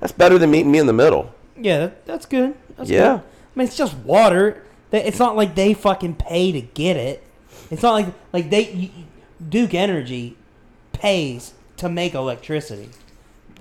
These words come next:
Speaker 2: Greenville Water doesn't pay to get water. They just, it comes from a fucking
Speaker 1: Reservoir.
Speaker 2: ri-, comes from a river, comes from a, yeah, it comes from a reservoir. Dude,
Speaker 1: Yeah.
Speaker 2: look, like, they get it from, like, four or five different places. And then they have a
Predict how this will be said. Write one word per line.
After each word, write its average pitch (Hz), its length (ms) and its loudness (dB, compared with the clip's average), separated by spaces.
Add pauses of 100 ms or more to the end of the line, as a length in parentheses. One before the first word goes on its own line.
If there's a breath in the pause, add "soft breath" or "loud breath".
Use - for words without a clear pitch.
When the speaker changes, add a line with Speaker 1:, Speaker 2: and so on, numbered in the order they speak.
Speaker 2:
Greenville 220 340 2
Water 185 260 4
doesn't 160 320 -4
pay 180 240 -2
to 147 80 -6
get 147 200 -6
water. 139 360 0
They 160 120 -4
just, 180 300 -8
it 175 160 -8
comes 196 260 -4
from 185 180 -6
a 151 80 -6
fucking 156 440 -12
Speaker 1:
Reservoir. 92 580 2
Speaker 2:
ri-, 98 40 -8
comes 214 220 -2
from 190 140 -6
a 123 60 -8
river, 214 580 -2 (200)
comes 151 180 -8
from 139 160 -8
a, 110 60 -12 (160)
yeah, 143 140 -6
it 131 200 -8
comes 185 180 -6
from 147 160 -6
a 107 40 -10
reservoir. 202 680 -4 (280 soft breath)
Dude, 302 100 -4
Speaker 1:
Yeah. 170 140 0
Speaker 2:
look, 214 160 -2
like, 220 260 -6
they 247 120 -4
get 254 140 -4
it 254 40 -6
from, 254 120 -8
like, 233 200 -8
four 233 160 -2
or 233 40 -4
five 233 140 -4
different 208 240 -12
places. 202 320 -6 (280 loud breath)
And 214 180 0
then 233 260 0
they 180 120 -2
have 196 160 0
a 185 60 -8